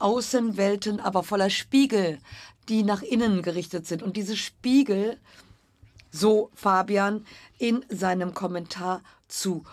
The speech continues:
Bloch, haben die wunderbare Kraft, reale Objekte verschwinden zu lassen. Blochs Erbschaft unserer Zeit erschien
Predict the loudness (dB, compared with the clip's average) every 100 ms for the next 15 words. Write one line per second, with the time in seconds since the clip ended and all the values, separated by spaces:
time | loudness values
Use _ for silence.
0 | -14 -8 0 2 2 0 -6 -18 -20 -20
1 | _ _ -8 -4 -2 0 0 0 -4 -12
2 | -20 -12 -8 -8 -10 0 4 4 2 0
3 | 0 0 2 2 0 -2 -2 -6 -6 -2
4 | -2 -4 -12 -20 -20 -16 -6 -4 0 2
5 | 2 -2 -6 -6 -6 -6 -4 -4 -4 -2
6 | 0 0 2 0 -2 -6 -6 -6 -8 -12
7 | -14 -16 _ _ -20 -20 -20 -20 -16 -4
8 | 4 4 4 -2 -14 -4 -2 0 -2 -4
9 | -4 -6 -8 -8 -6 -4 -4 -4 -4 -4
10 | -4 -6 -2 -2 -2